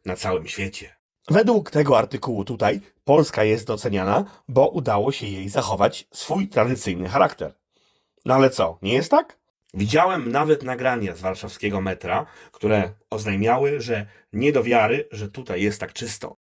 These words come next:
Widziałem, jak ludzie na zachodzie dziwią się, że najpierw w Polsce się tankuje, a później płaci. No i ludzie tak nie kradną. Widziałem też centrum Warszawy,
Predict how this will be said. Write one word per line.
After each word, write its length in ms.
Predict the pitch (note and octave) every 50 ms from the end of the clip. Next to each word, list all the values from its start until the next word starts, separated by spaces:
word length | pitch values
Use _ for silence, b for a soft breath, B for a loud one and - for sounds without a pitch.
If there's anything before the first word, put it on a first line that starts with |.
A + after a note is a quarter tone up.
| _ _ _ -
Widziałem, 540 | G#2 G#2+ A#2+ A2+ B2 C3+ C#3+ D#3 D#3 D3 C3+
jak 180 | C3+ B2 -
ludzie 300 | C#3 D3 D#3 C#3+ C#3+ C#3
na 100 | C3 B2+
zachodzie 460 | B2 - A#2+ B2 C3 C3+ C#3 C#3+ C3+ C3
dziwią 380 | C#3 D3 D#3 D3 C#3+ A#2 A2
się, 220 | G#2 - - - B B B B B
że 140 | - A2+ A2+
najpierw 380 | A2 A#2 A2+ G#2 G#2 G2 F2+ -
w 60 | -
Polsce 400 | - C#3+ D#3 D3 - - - G#2
się 140 | - - -
tankuje, 540 | - - F3 - - F#3 G#3+ G#3+ F#3+ F3+ F3 B B B B
a 100 | C#3 B2
później 380 | - F3 E3 C#3+ D3+ D#3 D#3 D#3
płaci. 480 | - E3+ F3 D#3 C#3 - - - _ b b b b _
No 80 | A#2 C#3
i 80 | D#3
ludzie 260 | E3 F#3+ F3 D#3 D#3
tak 200 | - - - -
nie 80 | D#3 F3
kradną. 520 | G3 B3+ C4 A#3+ E3 C#3 A2+ F2+ - - - _ _ _ _
Widziałem 540 | F#2+ G2+ G#2+ A2 B2+ C3 C3+ B2+ A#2+ A#2 G#2+
też 200 | A2+ G2+ - -
centrum 440 | - - C#3 B2+ A#2+ - B2 A2
Warszawy, 600 | G2+ G#2 G2+ G2 - A2 G2 F#2 E2+ - E2 F2